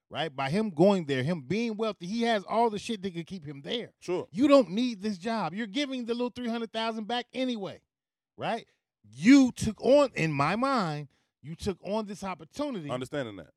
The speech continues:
Speaker 1: because you have felt a purpose, right? You was called.
Speaker 2: You were called.
Speaker 1: Right?
Speaker 2: That's
Speaker 1: But
Speaker 2: your, his words.
Speaker 1: But truthfully, you wasn't called. You just came. And that's the shit I've been talking about for a long time. The niggas who really called don't come, and the niggas who come ain't really called.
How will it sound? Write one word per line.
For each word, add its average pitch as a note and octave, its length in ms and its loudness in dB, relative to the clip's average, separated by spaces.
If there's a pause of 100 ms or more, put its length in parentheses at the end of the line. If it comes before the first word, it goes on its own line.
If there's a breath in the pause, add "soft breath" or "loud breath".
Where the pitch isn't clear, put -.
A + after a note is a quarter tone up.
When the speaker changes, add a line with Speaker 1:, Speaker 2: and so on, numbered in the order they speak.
(200)
Speaker 1:
because D#3 440 -2
you G3+ 140 -4
have F3+ 300 -4
felt - 480 -2 (200)
a E3+ 180 0 (120)
purpose, - 600 -2 (240)
right? F#3 220 -4
You A3 80 2
was F#3 160 6
called. E3+ 480 -10 (420)
Speaker 2:
You E2+ 100 -10
were E2+ 80 -6
called. B2 360 -8 (180)
Speaker 1:
Right? D3 200 -10
Speaker 2:
That's C3 100 -10
Speaker 1:
But C#3 80 -6
Speaker 2:
your, B2 100 -4
his F#3 160 0
words. C#3+ 440 -2
Speaker 1:
But A#2+ 160 -10
truthfully, D#3+ 440 -4
you G#2+ 120 -10
wasn't E3 320 -10
called. E2+ 320 -20
You A2 120 -20
just - 300 -16
came. C#3+ 360 -6 (540)
And G#2+ 80 -12
that's D#3 180 -4
the C#3+ 80 -14
shit C#3 200 -10
I've B2+ 140 -8
been A#2 80 -12
talking A#2 240 -8
about G#2 200 -14
for G2 120 -16
a F2 40 -16
long F2+ 220 -16
time. F3 280 -14 (460)
The B2+ 80 -10
niggas D#3 240 -4
who D3+ 100 -4
really C#3+ 260 -6
called F#3+ 400 0
don't B2 200 -6
come, C3 340 -10 (680)
and C#3+ 100 -6
the D3 60 -6
niggas E3+ 300 -6
who D3 80 -2
come A#3 280 -2
ain't F3 220 -2
really F3 200 0
called. E3+ 360 -10